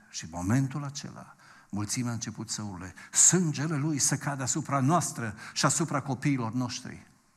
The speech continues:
Iar acum s-au pomenit în fața celui înălțat,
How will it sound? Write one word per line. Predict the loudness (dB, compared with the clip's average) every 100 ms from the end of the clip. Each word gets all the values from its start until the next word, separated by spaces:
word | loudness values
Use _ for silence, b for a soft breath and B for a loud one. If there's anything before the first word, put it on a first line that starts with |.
| _ b b b b b
Iar | -6 -2
acum | -2 -2 -2 -2
s-au | -2 -4 -4
pomenit | -4 -2 2 0 0 -8 -16 -18 -20 _ _ _ _ _ _ _ _ _ _ _ _
în | 2
fața | 2 0 -2 -4 -4 -6 -14 -20 _ _ _ _
celui | -4 -2 0 0
înălțat, | -2 -4 -4 -6 -8 -14